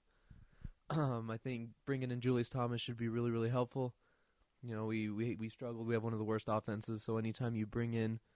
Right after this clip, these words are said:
a good offensive player, that should help. That's a step in the right direction. Our offensive line allowed, what, fifty-five sacks? We were looking at that, and that's insane.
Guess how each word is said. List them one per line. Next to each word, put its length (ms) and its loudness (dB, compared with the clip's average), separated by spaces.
a 40 0
good 220 2
offensive 460 0
player, 440 2
that 140 -4
should 160 -2
help. 340 -2
That's 240 -4
a 40 -6
step 240 -2
in 60 -4
the 80 -4
right 140 -2
direction. 460 -4
Our 140 4
offensive 420 0
line 240 2
allowed, 260 0
what, 200 0
fifty-five 540 0
sacks? 440 -2
We 100 -6
were 80 -2
looking 300 0
at 160 -4
that, 200 0
and 60 -6
that's 200 -4
insane. 480 -2